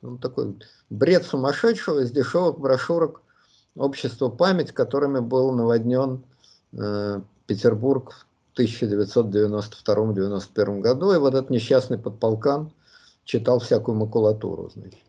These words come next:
Но ведь я и сам, и мы все же, ну, многие, но я, по крайней мере, живём такими же дурацкими, идиотскими мифами, которые вот щас эти ваши цифры полностью разбивают.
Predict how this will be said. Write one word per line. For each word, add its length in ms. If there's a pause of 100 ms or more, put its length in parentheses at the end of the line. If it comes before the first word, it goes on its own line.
(760)
Но 100
ведь 180
я 140
и 60
сам, 360
и 60
мы 160
все 340
же, 140
ну, 220
многие, 440
но 120
я, 180
по 160
крайней 320
мере, 180
живём 320
такими 360
же 120
дурацкими, 640
идиотскими 540
мифами, 440
которые 380
вот 100
щас 260
эти 160
ваши 300
цифры 360
полностью 520
разбивают. 560